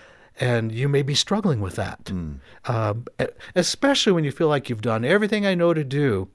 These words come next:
Speaker 1: and I'm still struggling.
Speaker 2: Yeah. Uh, in the book, you talk about three deadly emotions blocking progress for those suffering from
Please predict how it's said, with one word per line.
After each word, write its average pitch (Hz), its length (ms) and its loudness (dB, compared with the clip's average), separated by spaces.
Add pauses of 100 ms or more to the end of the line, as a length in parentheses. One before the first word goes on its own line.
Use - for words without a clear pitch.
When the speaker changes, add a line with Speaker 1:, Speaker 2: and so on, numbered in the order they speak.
(200)
Speaker 1:
and 151 120 -2
I'm 156 140 2
still 226 440 0
struggling. 95 640 -4 (480)
Speaker 2:
Yeah. 104 320 2 (400)
Uh, 120 180 4
in 170 160 4
the 175 60 4
book, 127 180 4
you 117 80 -2
talk 123 320 -2
about 98 260 2
three 120 200 2
deadly 104 380 2
emotions 90 480 -4
blocking 85 460 0
progress 82 600 -2
for 87 160 -4
those 80 260 -2
suffering 80 540 -4
from 78 460 -6